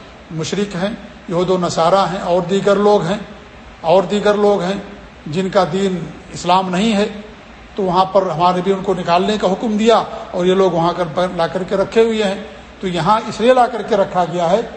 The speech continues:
کہ ایک ضرورت کے تحت، ایک ضرورت کے تحت لا کر کے یہاں پر رکھا گیا۔ باقاعدہ ان کو شہریت نہیں دی جاتی ہے۔ سعودی عرب کا قانون ہے کہ یہاں کوئی شہریت حاصل نہیں کر سکتا جو مسلمان نہیں ہوگا، وہ صرف ضرورت کے تحت ان کو یہاں بلایا گیا ہے۔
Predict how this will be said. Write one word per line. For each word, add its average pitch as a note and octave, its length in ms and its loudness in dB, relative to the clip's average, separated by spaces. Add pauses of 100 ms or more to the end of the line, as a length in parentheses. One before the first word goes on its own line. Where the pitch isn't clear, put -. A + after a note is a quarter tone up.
(160)
کہ G3 60 -2
ایک F#3 160 0
ضرورت F3 400 -2
کے D#3 140 -6
تحت، - 720 -8
ایک A#3 180 -4
ضرورت A3+ 380 2
کے G#3+ 140 -2
تحت D#3 400 -4
لا F#3+ 120 4
کر F#3 160 -4
کے A3+ 120 -6
یہاں F3+ 180 -2
پر F3 100 -2
رکھا D3+ 240 -6
گیا۔ B2+ 180 -8 (580)
باقاعدہ F3 420 2
ان G3 160 2
کو G3 120 0
شہریت F#3+ 380 0
نہیں A#3 120 0
دی B3 120 0
جاتی F#3+ 280 2
ہے۔ B2 160 -8 (300)
سعودی F3 320 0
عرب F#3+ 200 4
کا G3 160 0
قانون G3 380 2
ہے E3 160 0 (360)
کہ F#3+ 80 -6
یہاں F3+ 260 2
کوئی F#3+ 180 2
شہریت F3 420 0
حاصل D#3+ 320 -2
نہیں F#3 140 -2
کر G3+ 140 -4
سکتا G#3 300 0
جو F3+ 120 0
مسلمان E3+ 480 -2
نہیں D3+ 140 -4
ہوگا، B2+ 260 -8 (540)
وہ F#3+ 120 2
صرف G#3+ 420 0
ضرورت G3 380 2
کے F#3 100 -4
تحت G3 260 2
ان A3+ 160 -6
کو A3 100 -2
یہاں F#3+ 140 2
بلایا E3+ 320 2
گیا D3 160 -4
ہے۔ A#2 120 -8